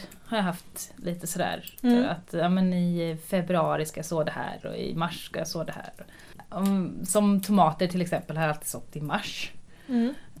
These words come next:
Speaker 1: Så att då, då vet jag det, liksom, att det är någon slags ordning på det hela. Ehm, men, eh, jag går ifrån det mer och mer också och försöker att, precis som jag pratade om det här med, med fåglarna i början, att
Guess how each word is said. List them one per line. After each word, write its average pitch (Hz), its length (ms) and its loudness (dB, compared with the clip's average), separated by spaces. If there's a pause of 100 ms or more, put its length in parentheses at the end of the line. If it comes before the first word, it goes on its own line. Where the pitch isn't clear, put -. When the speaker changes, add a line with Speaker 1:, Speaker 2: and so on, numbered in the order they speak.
(160)
Speaker 1:
Så 202 200 -2
att 180 140 2
då, 180 260 2
då 185 240 0
vet 165 360 -2
jag 160 100 -2
det, - 200 -6
liksom, - 280 -12
att - 120 -12
det 156 180 0
är - 40 -4
någon 143 200 -4
slags - 400 -8
ordning 147 360 -4
på - 160 -10
det - 80 -4
hela. 110 260 -4 (540)
Ehm, 151 580 -6 (380)
men, 165 380 -2
eh, 160 440 -4
jag 175 120 -2
går 202 120 2
ifrån 240 360 4
det 185 100 6
mer 170 220 6
och 170 60 2
mer 160 180 4
också 202 300 2
och 185 180 4
försöker 175 540 0
att, - 320 -2 (440)
precis 202 220 -2
som 196 100 0
jag 185 140 4
pratade 185 280 -2
om 180 80 4
det 180 60 2
här 175 180 2
med, 156 300 -2 (200)
med 175 220 -2
fåglarna 180 640 0
i 190 40 0
början, 180 440 2 (440)
att 180 240 -2